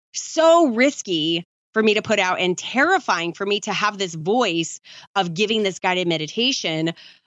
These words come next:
when I really had no compass other than, "I think that this is good." <laughs> This is something I would click on and listen to. And the development of that voice, of that meditation voice, has been,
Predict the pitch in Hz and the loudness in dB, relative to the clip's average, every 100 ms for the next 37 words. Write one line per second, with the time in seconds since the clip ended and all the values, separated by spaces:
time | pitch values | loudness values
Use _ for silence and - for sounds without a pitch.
0 | _ - 190 196 208 254 311 320 208 190 | _ -4 -2 0 -2 -4 -4 -2 -2 -2
1 | 190 208 - _ _ - 220 220 170 135 | -2 -4 -6 _ _ -2 -2 0 -4 -6
2 | - - - 185 180 190 180 175 165 160 | -10 -18 -4 0 2 0 0 -2 -2 -2
3 | 160 160 156 - _ _ _ _ 175 156 | -2 -4 -4 -14 _ _ _ _ -16 -16
4 | - 156 147 180 175 151 160 - 139 - | -12 -12 -6 -4 -4 -8 -12 -12 -10 -2
5 | 165 220 - 302 - - - - 403 - | 0 0 0 -2 0 0 0 -2 -4 -4
6 | 294 - 381 208 - 226 233 214 220 311 | -6 -4 -4 -4 -4 -4 -2 -2 -2 -2
7 | 294 494 262 233 220 214 208 214 220 220 | -2 -2 -2 -2 0 0 -2 -4 -4 -4
8 | 240 254 508 539 - - _ _ - 254 | -4 -2 -2 -2 -10 -18 _ _ -4 -2
9 | 240 233 214 202 190 202 208 240 240 214 | -2 -4 -10 -8 -6 -2 -2 0 -2 -2
10 | 170 151 180 254 - 208 185 175 151 180 | -6 -2 2 4 2 -2 -6 -6 -6 -6
11 | 170 175 175 165 - 226 294 196 175 160 | -4 -2 -4 -6 -4 -2 -2 -4 -2 -2
12 | - 175 190 170 160 | -2 -2 0 0 0